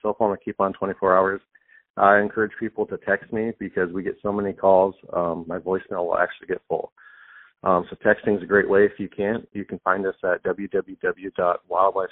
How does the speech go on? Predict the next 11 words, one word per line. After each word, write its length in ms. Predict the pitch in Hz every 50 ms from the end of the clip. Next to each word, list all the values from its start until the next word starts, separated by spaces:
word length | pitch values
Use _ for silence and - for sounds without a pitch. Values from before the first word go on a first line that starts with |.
| _ _
specialties 560 | - 90 - - 95 - - 95 92 87 85 _ _ _ _ -
inc 200 | 101 104 113 - - _ _ _
dot 220 | - 101 92 - -
com. 360 | 98 92 90 98 107 117 117 _ -
So 80 | -
it's 100 | - _ _
w 260 | - 95 90 101 104 95
w 240 | 104 98 95 98 87
w 320 | - 98 90 87 92 92 85
dot 380 | - 90 85 87 - - -
wildlife 420 | 85 87 90 101 101 95 95 92